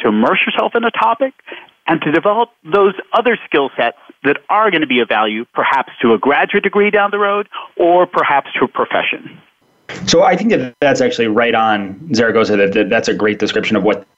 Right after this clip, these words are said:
Speaker 2: the major is and what it provides. And, and like you, you know, I studied philosophy when I was in college,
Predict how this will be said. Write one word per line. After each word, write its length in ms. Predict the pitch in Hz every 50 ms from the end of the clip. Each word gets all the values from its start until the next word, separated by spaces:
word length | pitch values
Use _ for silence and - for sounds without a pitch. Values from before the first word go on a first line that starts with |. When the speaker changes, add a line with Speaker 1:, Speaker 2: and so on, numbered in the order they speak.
| _ -
Speaker 2:
the 80 | 107
major 400 | 98 101 101 104 95 101 101 101
is 180 | 101 107 104 113
and 100 | 104 98
what 120 | 104 98
it 100 | 95 95
provides. 480 | 98 98 92 95 107 107 110 107 104 98
And, 240 | 104 101 98 98 131
and 160 | 120 113 117
like 240 | 120 135 135 139 139
you, 300 | 147 147 120 107 107 -
you 140 | 113 123
know, 80 | 113 113
I 80 | 123 135
studied 280 | 135 127 120 107 -
philosophy 460 | - 107 101 98 98 - 107 - 101
when 120 | 98 98 95
I 100 | 95 95
was 120 | 95 95
in 100 | 98 95
college, 540 | 92 101 92 90 95 95 95 - - - -